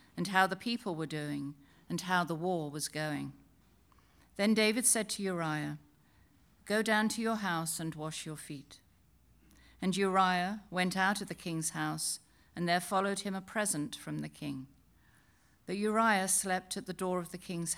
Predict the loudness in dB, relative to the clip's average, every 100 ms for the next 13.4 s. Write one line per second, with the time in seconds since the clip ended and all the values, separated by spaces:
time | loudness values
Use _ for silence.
0 | -4 -4 -4 -4 -4 -6 -4 -2 0 0
1 | 0 -2 -2 -4 -4 -6 -6 -6 -6 -8
2 | -12 -20 _ _ -20 _ -4 -2 -2 0
3 | 0 0 -4 -4 -2 -2 -2 -4 -8 -8
4 | -6 -6 -6 -8 -8 -8 -10 _ _ _
5 | _ _ _ _ _ _ _ -20 0 4
6 | 6 4 4 2 2 0 0 -2 -4 -6
7 | -4 0 4 4 4 0 -4 0 0 -2
8 | -4 -4 -2 -2 -4 -6 -6 -4 -2 -2
9 | -2 -4 -4 -8 _ -20 -20 -8 -2 0
10 | 0 0 0 -2 -2 -2 -4 -4 -6 -8
11 | -14 -20 -20 -20 _ _ _ 0 2 4
12 | 4 0 -4 0 0 0 -2 -4 -2 -2
13 | 0 0 -2